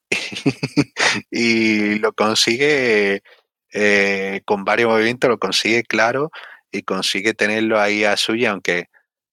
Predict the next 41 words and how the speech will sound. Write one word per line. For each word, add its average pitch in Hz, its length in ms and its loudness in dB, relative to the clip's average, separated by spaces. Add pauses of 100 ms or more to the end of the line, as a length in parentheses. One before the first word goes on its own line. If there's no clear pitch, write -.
(220)
es, 107 180 -4
es - 140 -10
fantástico 101 600 -4
el 87 100 -2
agarre 90 360 -4
final, 92 320 -4
porque 92 240 -4
parece 92 400 -4
que 123 100 -4
te 107 140 0
da 107 100 2
un 113 100 -6
poco 110 280 -4
de 107 60 0
esperanza, 104 580 -6
¿no? 104 140 -10
De, 95 220 -8
"Oh, 123 140 -2
Tsuji 127 380 0
parece - 440 -2
que 113 120 -4
puede 120 280 -4
responder", 113 600 -4 (500)
pero 90 200 -2
no, 90 220 -2
tiene 95 240 -6
bien 98 140 -2
agarrado 90 520 2
a 85 80 0
brazo, 90 400 -2
le 90 80 0
aplica 85 340 -6
el 87 100 -4
Kanuki 85 420 -4
Suplex - 580 -2
y 80 500 -12
cuenta - 320 -4
de 80 80 -6
tres. 104 240 0 (1080)
Y 110 1000 -2
quedan 156 880 -2